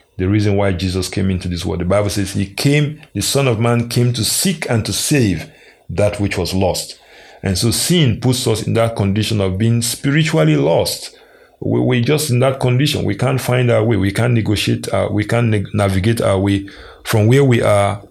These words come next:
to where we need to be. So we get into that condition of lostness. And now God, Adam, God was telling him, "Where are you, Adam?" Now you are in a lost condition as a result of your sin.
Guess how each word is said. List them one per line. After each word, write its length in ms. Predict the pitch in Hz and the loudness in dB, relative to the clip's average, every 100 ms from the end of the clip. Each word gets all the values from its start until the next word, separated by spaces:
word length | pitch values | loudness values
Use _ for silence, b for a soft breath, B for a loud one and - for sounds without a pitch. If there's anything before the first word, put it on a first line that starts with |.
| - - _ _ - | -20 -20 _ _ -2
to 80 | 95 | 0
where 420 | 90 98 104 101 | 2 4 4 4
we 420 | 92 87 87 82 - | 2 2 0 -4 0
need 320 | 90 98 98 | 2 2 0
to 100 | 80 | 0
be. 380 | 85 85 78 - | 2 0 -2 -10
So 200 | - 95 | -6 -4
we 200 | 92 92 | -2 -2
get 220 | 104 113 | 0 2
into 160 | 117 101 | 2 0
that 200 | 101 - | -2 0
condition 400 | 92 95 - 95 | 0 0 0 -2
of 120 | 87 | 0
lostness. 560 | 90 117 143 - 73 87 | 0 2 0 -2 -4 -2
And 120 | 101 | 0
now 160 | 117 | 2
God, 180 | 104 120 | 2 0
Adam, 400 | 101 135 104 90 B B B - | 2 2 2 0 B B B 0
God 180 | 120 110 | 2 2
was 140 | - | 2
telling 180 | 107 101 | 2 2
him, 80 | 101 | 4
"Where 300 | 143 175 160 | 4 4 4
are 80 | |
you, 380 | 117 107 110 107 - | 4 4 2 0 -2
Adam?" 360 | 101 101 95 95 B B - | 0 0 -2 -8 B B -6
Now 280 | 98 104 104 | 0 2 2
you 200 | 95 92 | 2 0
are 60 | |
in 140 | 92 92 | 0 0
a 60 | |
lost 400 | 92 113 131 - | 2 2 0 -2
condition 520 | - 87 92 - 92 92 | -4 -2 -2 -2 -4 -2
as 240 | 87 - | -2 -2
a 80 | 87 | -2
result 380 | 85 90 92 82 | 0 0 -2 -4
of 160 | 78 | -4
your 200 | 85 78 - - | -4 -4 -8 -10
sin. 440 | - - 85 78 | -4 0 0 -4